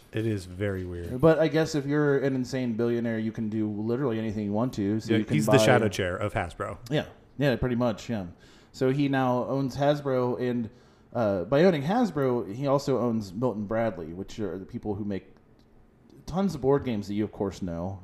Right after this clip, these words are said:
Speaker 2: Um, uh, and what we're aiming to do at this point is we would like, uh, an extended universe a la Marvel,
Speaker 1: Mm-hmm.
Speaker 2: D C,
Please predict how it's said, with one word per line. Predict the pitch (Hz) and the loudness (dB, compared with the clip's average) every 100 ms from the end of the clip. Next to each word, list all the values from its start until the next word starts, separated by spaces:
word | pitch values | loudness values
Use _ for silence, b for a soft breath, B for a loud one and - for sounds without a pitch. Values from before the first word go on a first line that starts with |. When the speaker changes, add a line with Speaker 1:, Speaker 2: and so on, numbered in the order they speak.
| 95 | -10
Speaker 2:
Um, | 98 95 90 90 B B B B B - | -6 -4 -6 -10 B B B B B -4
uh, | 92 87 65 62 50 - - - - - - 127 | -2 -2 -4 -10 -16 -20 -20 -20 -20 -20 -8 -2
and | 117 117 - - - | -2 -2 -8 -20 -4
what | 131 120 139 | 0 0 -2
we're | 131 151 165 160 151 123 | 0 2 4 4 4 2
aiming | 143 135 123 | 0 0 -2
to | 123 | -2
do | 123 127 123 107 | 2 2 2 0
at | 104 | -2
this | 123 - | -4 -4
point | 135 120 110 101 | -2 -2 -2 -4
is | 104 101 127 | -6 -8 -6
we | 127 143 | 0 0
would | 147 107 | 0 0
like, | 98 98 - - - B B B B - | -2 -2 -6 -20 -20 B B B B -6
uh, | 110 101 95 82 - - - 120 | -2 0 0 -4 -8 -16 -10 -4
an | 120 | -4
extended | - - 143 127 107 | -4 0 2 4 4
universe | 127 123 113 110 107 - - | 2 2 2 0 0 -4 -6
a | 110 110 | 0 2
la | 110 | 0
Marvel, | 107 104 110 110 113 107 104 104 110 101 | 0 0 0 0 0 2 2 0 -4 -8
Speaker 1:
Mm-hmm. | 101 | -4
Speaker 2:
D | 113 110 | -2 -2
C, | - 117 107 107 104 104 | -2 -4 -2 0 -2 -6